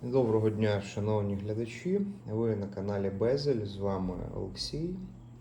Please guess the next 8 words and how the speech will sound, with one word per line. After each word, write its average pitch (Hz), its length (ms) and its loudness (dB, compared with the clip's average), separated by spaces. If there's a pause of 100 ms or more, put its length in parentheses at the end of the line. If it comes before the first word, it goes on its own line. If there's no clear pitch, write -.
(1400)
Е, 107 180 -6
сьогодні 107 560 0
до 98 100 -2
нас 101 240 0
приїхав 98 600 -6 (100)
кашалотик 135 800 -2 (640)
Casio 98 680 -2
Okeanos. - 680 -4